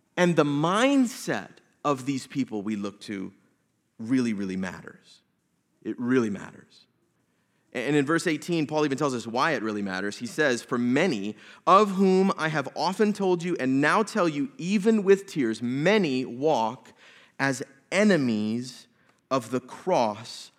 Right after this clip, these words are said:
of Christ." I want to bookmark that. We're gonna come back and talk more about it later. For now, I want you just to notice how he describes these enemies of the cross.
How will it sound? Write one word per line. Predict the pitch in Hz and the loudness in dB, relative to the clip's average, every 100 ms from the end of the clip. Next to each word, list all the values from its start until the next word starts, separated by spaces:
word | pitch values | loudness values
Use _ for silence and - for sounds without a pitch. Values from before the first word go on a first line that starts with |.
| _ _ _ - | _ _ _ -8
of | 107 - | -8 -8
Christ." | - 165 123 98 - | -6 0 0 0 -4
I | |
want | 107 | -4
to | 123 | -2
bookmark | 113 139 117 107 107 | -2 -2 -2 -2 -4
that. | 107 92 92 _ _ _ _ - | -4 -6 -8 _ _ _ _ -10
We're | |
gonna | 101 107 | -6 -4
come | 127 113 | -2 0
back | 110 113 - - - | 0 -2 -8 -20 -16
and | - | -6
talk | 117 110 | -6 -2
more | 110 107 | -2 -2
about | 104 113 101 | 0 -2 -2
it | 98 - _ _ _ | -6 -10 _ _ _
later. | 107 120 135 117 107 | -4 0 2 2 -2
For | 104 120 | -2 -2
now, | 120 139 147 123 | 0 2 2 2
I | - | -2
want | 117 135 139 | -2 -2 -4
you | |
just | 127 - | -8 -4
to | 123 | 0
notice | 127 120 - | 0 0 -6
how | - 135 127 127 | -6 -2 -2 -2
he | 127 | -4
describes | 113 107 - - 156 156 123 104 101 | -4 -6 -8 -2 2 2 0 -4 -8
these | 110 104 | -6 -6
enemies | 104 113 104 95 | -6 -4 -4 -8
of | 95 | -12
the | 92 | -10
cross. | 95 95 98 | -10 -10 -14